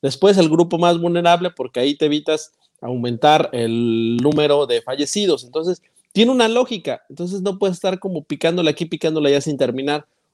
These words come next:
uno de los sectores que estás diciendo. Y en este caso, el gobierno federal dejó ya, pues, botado, porque esa es la verdad, al sector médico, porque no ha terminado de cubrir con las vacunas para este sector. Y ya estamos con el sector de los adultos.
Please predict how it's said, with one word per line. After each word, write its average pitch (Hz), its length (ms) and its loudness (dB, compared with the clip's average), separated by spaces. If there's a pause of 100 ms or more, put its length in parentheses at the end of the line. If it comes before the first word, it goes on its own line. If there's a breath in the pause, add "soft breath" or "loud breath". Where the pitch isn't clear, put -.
uno 180 260 4
de 156 60 6
los 120 140 2
sectores 127 340 -2
que - 60 -16
estás 120 220 -4
diciendo. 120 360 -4
Y 107 160 -2
en 117 80 -2
este 143 220 -2
caso, 156 260 0
el 151 40 -2
gobierno 139 320 0
federal 135 340 0 (380 soft breath)
dejó 123 380 2
ya, 165 520 4 (180)
pues, 104 160 -16
botado, 147 460 2
porque 135 260 -8
esa 151 100 -4
es 147 60 0
la 127 80 -2
verdad, 131 320 0
al 120 100 -6
sector 131 340 -6
médico, 147 400 -6
porque 107 280 -10
no 120 100 -2
ha 143 60 -2
terminado 151 720 0
de 139 120 0
cubrir 143 460 -2 (340)
con 113 160 -6
las 110 140 -2
vacunas 156 440 0
para 110 180 -2
este 120 180 -6
sector. 175 520 2 (360)
Y 190 80 2
ya 208 120 6
estamos 214 400 -2
con 175 240 -4
el 165 260 -6
sector 180 380 -6
de 190 60 -2
los 170 140 -6
adultos. 185 420 -4